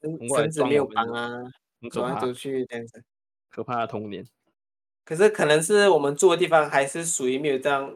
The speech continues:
Speaker 1: 这么发达啦，可能其他的地方还是其他的国家，整个童年已经不一样掉了。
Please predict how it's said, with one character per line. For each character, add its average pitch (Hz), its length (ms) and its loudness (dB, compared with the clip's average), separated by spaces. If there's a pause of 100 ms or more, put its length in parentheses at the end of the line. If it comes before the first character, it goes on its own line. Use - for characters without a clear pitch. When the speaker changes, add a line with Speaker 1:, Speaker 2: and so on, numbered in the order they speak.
(140)
Speaker 1:
这 151 60 -8
么 147 100 -14
发 143 160 0
达 123 200 -6
啦， 127 120 -4
可 131 140 -8
能 151 120 -2
其 156 220 -4
他 147 160 4
的 139 100 2
地 151 200 -6
方 131 180 -4
还 135 80 -4
是 143 100 -2
其 143 140 -4
他 131 80 0
的 135 100 -4
国 131 140 -4
家， 127 260 -4 (320)
整 127 160 -6
个 151 120 0
童 151 200 -8
年 127 120 -2
已 120 40 -6
经 117 160 -14
不 127 200 -8
一 123 80 -8
样 120 280 -8
掉 117 160 -10
了。 110 140 -14